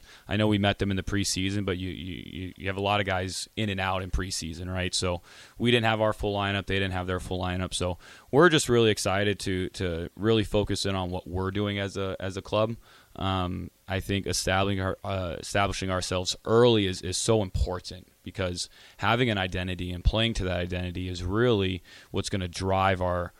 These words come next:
our team moving forward. And so if we can establish that early against a good opponent like we did against Omaha, take that next step, build weekend to weekend, and, and really string together victories, I think that's a sign of a mature group.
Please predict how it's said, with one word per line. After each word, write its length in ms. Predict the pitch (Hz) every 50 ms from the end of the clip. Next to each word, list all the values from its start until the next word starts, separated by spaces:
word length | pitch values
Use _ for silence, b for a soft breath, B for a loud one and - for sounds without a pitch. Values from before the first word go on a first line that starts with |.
| b b -
our 100 | 92 92
team 280 | - - - 98 98 95
moving 220 | 92 87 87 90
forward. 440 | 82 - - 87 82 65 58 58 92
And 100 | 95 90
so 160 | - 98 92
if 100 | 92 85
we 80 | 101 98
can 120 | - 98
establish 440 | 92 - - 98 98 101 104 107 -
that 160 | 107 101 98
early 320 | 95 98 98 95 95 95
against 260 | 92 92 92 90 - -
a 60 | 92
good 180 | 85 98 98
opponent 380 | 104 98 - 98 98 95 95 92
like 140 | 95 92 -
we 100 | 98 95
did 140 | 92 92 90
against 260 | 90 90 87 - 101
Omaha, 480 | 104 117 127 120 101 98 92 92 95 92 B B B B B B -
take 220 | - 110 110 104
that 160 | - 110 104 101
next 240 | 104 101 - -
step, 360 | - - 98 92 92 92 - - - -
build 260 | - 104 104 104 101
weekend 340 | 98 98 101 95 - 98 92
to 100 | - 92
weekend, 380 | 90 95 95 90 - 95 90 90
and, 120 | 90 90
and 280 | - 87 90 90 90 90
really 360 | 98 104 113 113 107 101 90 -
string 520 | - - - - - - 98 104 107 107
together 420 | 98 - 92 90 95 92 90 90 90
victories, 500 | 85 85 87 87 - - - 98 98 87
I 100 | 92 95
think 200 | - - 92 87
that's 240 | 92 90 92 - 92
a 60 | 90
sign 280 | - - 92 92 92
of 60 | 92 90
a 80 | 90
mature 320 | 90 92 - - - 92 90
group. 340 | 85 90 92 104 123 -